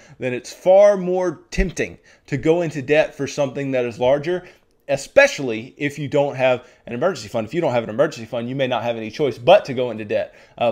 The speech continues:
but even if you have an emergency fund, right, and you have a very modest income, you may be very, very tempted to go into debt for something because you may think, "Oh, well, I can't afford that." But if you buff up your emergency fund a little bit, make it a little more comfortable,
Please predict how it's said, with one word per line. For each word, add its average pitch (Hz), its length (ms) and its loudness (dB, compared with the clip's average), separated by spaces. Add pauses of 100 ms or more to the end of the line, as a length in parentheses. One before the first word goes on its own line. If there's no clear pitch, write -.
but 185 300 8 (200)
even 190 240 -4
if 160 100 -4
you 175 80 0
have 175 140 6
an 151 60 -2
emergency 143 440 -2
fund, 123 380 -4 (140)
right, 117 300 -4 (180)
and 117 140 -8
you 135 80 -2
have 143 140 4
a 117 80 0
very 143 260 0
modest 139 360 -2
income, 131 400 -6
you 147 120 -6
may 156 80 -4
be 139 120 -2
very, 143 220 0
very 143 200 -2
tempted 147 360 -8
to 127 60 -4
go 147 240 -2
into 123 160 -4
debt 147 320 0
for 123 80 -12
something 123 340 -6
because 117 220 -8
you 135 80 -8
may 123 160 -2
think, 123 220 -8
"Oh, 139 140 4
well, 117 180 0
I 143 100 2
can't 127 260 -8
afford 160 360 -4
that." 107 260 0 (180)
But 139 120 -2
if 123 80 -4
you 170 100 -2
buff 139 300 2
up 170 160 4
your 147 100 0
emergency 139 400 -4
fund 135 220 -2
a 123 40 -4
little 127 220 -4
bit, 127 160 -4
make 131 220 -2
it 139 60 -8
a 127 40 -4
little 127 180 -4
more 113 180 -6
comfortable, 127 580 -6